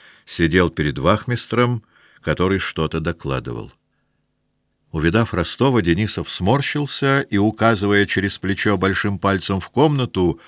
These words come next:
в которой сидел телянин, поморщился и с отвращением тряхнулся.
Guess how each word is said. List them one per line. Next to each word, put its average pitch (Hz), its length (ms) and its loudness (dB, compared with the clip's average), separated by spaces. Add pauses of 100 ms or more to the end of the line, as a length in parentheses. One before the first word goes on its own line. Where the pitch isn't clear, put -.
(180)
в - 100 -20
которой 90 400 0
сидел 82 400 0
телянин, 80 540 -2
поморщился 127 960 0 (400)
и 113 120 2
с - 120 -4
отвращением 87 1000 -2 (460)
тряхнулся. - 720 -6